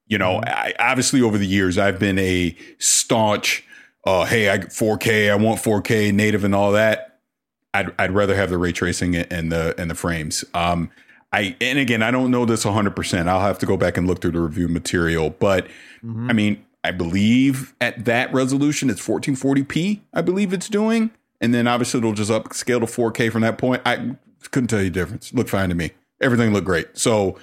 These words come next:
Speaker 1: that's
Speaker 2: Mm-hmm.
Speaker 1: how I would suggest everyone play. Now, if you're just a purist that you gotta have native four K, that is there for you, but it will be in thirty frames per second. So just realize that. But to me, playing this at sixty frames with ray tracing is preferred. So that's how I would play it.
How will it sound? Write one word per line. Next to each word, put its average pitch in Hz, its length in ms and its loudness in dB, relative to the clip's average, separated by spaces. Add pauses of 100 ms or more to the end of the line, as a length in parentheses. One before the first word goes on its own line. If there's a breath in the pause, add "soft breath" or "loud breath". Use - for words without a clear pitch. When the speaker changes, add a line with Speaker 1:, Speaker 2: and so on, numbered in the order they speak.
(280 loud breath)
Speaker 1:
that's 151 240 -2
Speaker 2:
Mm-hmm. 135 60 -2
Speaker 1:
how 117 100 0
I 110 140 0
would 98 160 -8
suggest 95 360 -4
everyone 87 360 -4
play. 87 240 -4
Now, 92 160 -2
if 87 120 -6
you're 127 140 0
just 131 220 -2
a - 40 -8
purist 139 520 0 (240 loud breath)
that 98 120 -6
you 101 60 -8
gotta 123 380 0
have 131 200 0
native 131 300 0
four 131 240 -2
K, 139 300 -2
that 98 240 -2
is 92 100 -2
there 110 160 2
for 113 140 -4
you, 117 260 2
but 107 180 -2
it 92 140 0
will 101 160 0
be 101 160 0
in 101 80 0
thirty 101 220 0
frames 95 320 -2
per - 80 -12
second. 135 380 0
So 107 120 -6
just 92 240 -6 (320 loud breath)
realize 95 460 2
that. 120 440 0
But 98 200 -4
to - 100 -4
me, 131 480 2 (320 loud breath)
playing 139 300 2
this 120 180 0
at 95 100 -4
sixty 131 320 0
frames 113 380 0
with 107 140 -2
ray 98 180 2
tracing 92 580 -2
is 90 140 -4
preferred. - 500 -6
So 95 120 -6
that's 98 180 0
how 85 180 0
I 82 40 0
would 65 180 -6
play - 200 -8
it. - 60 -18